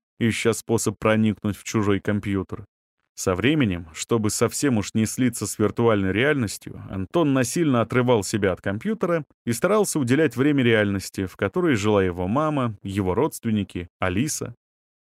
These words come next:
Но когда в армии заметили его талант и предложили работу в области военных I T-технологий, он с радостью согласился.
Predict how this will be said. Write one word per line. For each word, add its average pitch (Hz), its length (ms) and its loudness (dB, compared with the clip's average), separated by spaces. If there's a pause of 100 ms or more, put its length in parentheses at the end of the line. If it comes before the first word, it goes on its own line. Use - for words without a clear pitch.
(220)
Но 98 120 0
когда 113 320 2
в 117 80 2
армии 123 300 4
заметили 113 500 2
его 110 220 2
талант 123 440 0
и 107 40 0
предложили 104 560 2
работу 113 420 2
в 101 60 0
области 113 400 0
военных 107 520 0
I 107 140 2
T-технологий, 117 920 -2 (340)
он 190 260 0
с - 80 -4
радостью 131 460 2
согласился. 101 720 -2